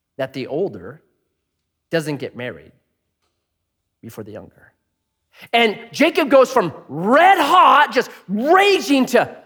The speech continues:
"Okay, I'll work seven more years." Right? Did you notice that? Why? What just happened to Jacob?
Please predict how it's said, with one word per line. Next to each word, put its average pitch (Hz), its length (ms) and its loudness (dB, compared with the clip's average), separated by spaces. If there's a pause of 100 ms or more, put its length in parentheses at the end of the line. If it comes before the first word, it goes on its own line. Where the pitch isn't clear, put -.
(120)
"Okay, 143 180 -6
I'll 123 100 -2
work 123 160 -6
seven 117 180 -12
more 98 100 -12
years." 82 280 -20 (880)
Right? 359 320 0 (380)
Did 185 140 -8
you 185 60 -6
notice 185 260 -2
that? 330 280 -2 (1300)
Why? 127 300 -2
What 135 180 -8
just 185 160 -14
happened 135 360 -10
to 123 60 -18
Jacob? 113 380 -14